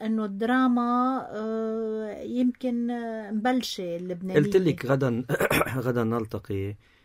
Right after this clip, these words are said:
Speaker 2: سنعود بعد قليل،
Speaker 1: هودي، هودي،
Speaker 2: ندم. هو
Speaker 1: هيدا
Speaker 2: مسلسلات، لا،
Speaker 1: سوري.
Speaker 2: لا، غ-، سنعود بعد قليل بان أراب، يعني، سوري
Speaker 1: لا،
Speaker 2: لبناني.
Speaker 1: بس الأغ-، الأغلبية.
Speaker 2: إيه، بس الأبطال، أبطال. يعني، يعني، كان في، كان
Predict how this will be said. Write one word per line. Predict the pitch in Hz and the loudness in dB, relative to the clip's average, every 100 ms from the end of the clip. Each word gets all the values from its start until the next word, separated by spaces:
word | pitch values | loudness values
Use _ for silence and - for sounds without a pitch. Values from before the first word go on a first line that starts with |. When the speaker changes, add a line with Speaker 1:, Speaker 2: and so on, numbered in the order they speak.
| _ | _
Speaker 2:
سنعود | - 117 101 110 101 | -6 -2 0 -2 -2
بعد | 101 95 | -4 -4
قليل، | - 247 - | 0 2 4
Speaker 1:
هودي، | 262 254 240 | 4 4 0
هودي، | 196 202 254 240 | -4 -2 2 2
Speaker 2:
ندم. | 226 101 101 | 2 0 0
هو | 139 | 2
Speaker 1:
هيدا | 160 220 262 | 2 6 6
Speaker 2:
مسلسلات، | 269 247 254 254 269 - | 6 6 8 6 2 6
لا، | 190 | 6
Speaker 1:
سوري. | 339 302 196 165 | 6 6 4 4
Speaker 2:
لا، | 180 - | 2 4
غ-، | 104 110 113 | 0 2 0
سنعود | 120 139 151 | 0 2 2
بعد | 151 165 | 2 0
قليل | 156 180 190 | -2 0 0
بان | 165 190 | 0 -4
أراب، | 190 185 117 | -4 -4 -4
يعني، | 107 110 | -2 -4
سوري | - 170 | -2 0
Speaker 1:
لا، | 170 | 0
Speaker 2:
لبناني. | 160 196 170 | 0 0 0
Speaker 1:
بس | - | -2
الأغ-، | 214 - 214 | -4 -6 -4
الأغلبية. | 233 262 247 285 269 285 208 156 | -2 -2 0 0 0 0 2 4
Speaker 2:
إيه، | 165 | 4
بس | 123 - | 4 -2
الأبطال، | 110 - 147 143 - | -4 2 4 4 0
أبطال. | - 147 147 127 147 _ _ _ _ - | -4 0 0 0 -6 _ _ _ _ -6
يعني، | 98 92 87 - | -4 -2 -4 -4
يعني، | 92 85 | -6 -4
كان | 80 101 | -4 -4
في، | - 127 | -2 -2
كان | 107 | -4